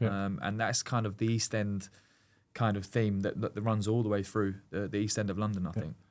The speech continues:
Speaker 1: Right, uh, we've crossed paths, uh, a lot of times throughout our career. Uh, and we're, we're, uh, I think we are, you're thirty-seven, I'm thirty-six,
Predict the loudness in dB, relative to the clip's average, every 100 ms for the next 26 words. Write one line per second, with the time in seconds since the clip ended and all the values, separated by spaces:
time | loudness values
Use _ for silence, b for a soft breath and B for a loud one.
0 | b 4 6 8 8 8 6 6 2 4
1 | 4 4 2 -2 2 4 4 4 2 2
2 | 0 2 2 2 2 0 -2 -2 -4 -6
3 | -2 0 2 0 -4 b b b b 4
4 | 4 4 6 8 6 2 0 -2 -6 0
5 | 2 6 8 10 10 8 6 6 6 6
6 | 2 4 4 6 4 4 2 2 2 0
7 | 0 -8